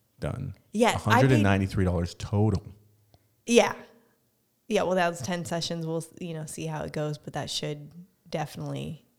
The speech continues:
Speaker 2: do
Speaker 1: Do something.
Speaker 2: something. <laughs>
Speaker 1: If it's not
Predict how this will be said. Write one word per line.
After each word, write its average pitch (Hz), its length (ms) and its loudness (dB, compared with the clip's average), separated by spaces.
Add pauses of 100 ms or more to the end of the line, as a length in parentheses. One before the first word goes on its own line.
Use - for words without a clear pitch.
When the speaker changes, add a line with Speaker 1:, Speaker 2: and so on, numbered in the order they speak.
(460)
Speaker 2:
do 160 100 -2
Speaker 1:
Do 98 140 6
something. 104 600 2 (320)
Speaker 2:
something. - 260 -4
<laughs> - 60 -20 (1200)
Speaker 1:
If 98 140 -2
it's 98 160 0
not 98 240 0